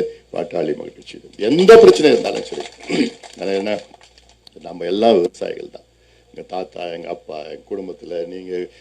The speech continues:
பாட்டாளி கட்சி தொண்ணூறு பர்சன்ட் எல்லாம் விவசாயிகள் தான் பாட்டாளி கட்சியில இருக்கிறாங்க. அதனால அந்த உணர்வு, அந்த, அந்த நெருக்கம் எல்லாம் இருக்கு. அந்த வகையிலே உங்களை இன்று சந்திப்பதில் எனக்கு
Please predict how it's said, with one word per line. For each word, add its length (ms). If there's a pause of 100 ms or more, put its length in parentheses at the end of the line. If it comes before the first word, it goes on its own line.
(140)
பாட்டாளி 520
கட்சி 300
தொண்ணூறு 400
பர்சன்ட் 340
எல்லாம் 200
விவசாயிகள் 460
தான் 160
பாட்டாளி 280
கட்சியில 380
இருக்கிறாங்க. 380 (480)
அதனால 280
அந்த 420
உணர்வு, 560
அந்த, 200 (560)
அந்த 160
நெருக்கம் 480
எல்லாம் 280
இருக்கு. 300 (340)
அந்த 180
வகையிலே 540 (120)
உங்களை 360
இன்று 360
சந்திப்பதில் 540
எனக்கு 400